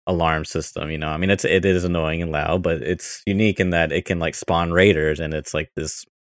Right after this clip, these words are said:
it opens an extract, and then you have the, um, sort of, like, close range combat, long range combat, mid range. Like, it has a variety of, uh, different,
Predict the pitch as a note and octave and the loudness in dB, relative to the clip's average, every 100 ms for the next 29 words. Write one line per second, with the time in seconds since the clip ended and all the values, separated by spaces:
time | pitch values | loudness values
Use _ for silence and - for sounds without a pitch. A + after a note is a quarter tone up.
0 | _ - F#2 F2+ F2 F#2 F2 F2+ F#2+ - | _ -4 -2 0 0 0 0 2 0 0
1 | - D2+ D2+ E2 E2 F2 F2 E2+ E2 D#2+ | 0 0 0 -4 -2 0 0 2 2 2
2 | D#2 D2+ D#2+ D#2+ D#2 D#2 - - - - | 0 -2 -2 -2 -2 -4 -6 -10 -14 -18
3 | _ _ _ _ _ _ _ - G#2 F2 | _ _ _ _ _ _ _ 4 6 6
4 | E2+ - C3+ B2 C#3 B2+ A#2+ - B2 A#2+ | 2 6 6 8 6 6 4 4 4 8
5 | A#2 A#2 G#2+ G2 A2 G#2+ A2 G#2+ G#2+ - | 8 8 8 4 4 2 2 2 -2 0
6 | G#2+ G#2 G#2+ F#2 F#2+ G2+ G#2 G#2 G2 G2 | 0 4 4 4 4 4 4 4 2 2
7 | B2 C3 F2 E2+ F2 F2 F2 G#2 A2 F#2 | 2 2 -2 -4 -4 0 4 6 6 4
8 | F2+ E2+ D#2+ F2+ F2 F2+ F2+ - _ G#2+ | 2 2 0 -4 -4 -4 -6 -10 _ -4
9 | - F2+ | -2 -4